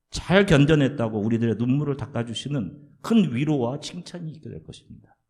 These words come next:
그리고 영원한 삶이 있게 될 것입니다. 그 삶이 진짜입니다. 그러니 날마다 주를 가까이 하시고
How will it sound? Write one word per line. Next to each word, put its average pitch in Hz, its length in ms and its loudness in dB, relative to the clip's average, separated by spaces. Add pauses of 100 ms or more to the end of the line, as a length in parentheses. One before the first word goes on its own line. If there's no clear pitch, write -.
(1600)
그리고 107 280 0
영원한 120 420 4
삶이 127 600 -2
있게 101 440 -6
될 78 180 -10
것입니다. 87 600 -6
그 95 100 -10
삶이 101 400 -6
진짜입니다. 104 680 -12 (3000)
그러니 120 680 2 (1080)
날마다 120 520 2
주를 110 280 -4
가까이 85 400 -6
하시고 85 580 -10